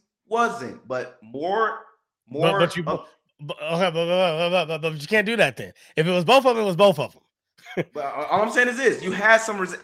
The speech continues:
Speaker 1: all I want is resistance. If I'm in tyranny, I, I want somebody,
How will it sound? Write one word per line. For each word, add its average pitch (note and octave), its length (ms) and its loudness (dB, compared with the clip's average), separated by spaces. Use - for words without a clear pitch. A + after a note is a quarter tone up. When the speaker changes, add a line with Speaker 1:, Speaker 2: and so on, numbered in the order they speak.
Speaker 1:
all D#4+ 140 8
I C4+ 100 4
want B3+ 140 2
is G3 60 -6
resistance. D#3+ 520 -4
If D3 180 -8
I'm C#4 160 4
in A#3+ 100 -4
tyranny, G#3 540 -4
I, - 100 -2
I C4 60 2
want A#3 160 -2
somebody, G#3+ 380 -2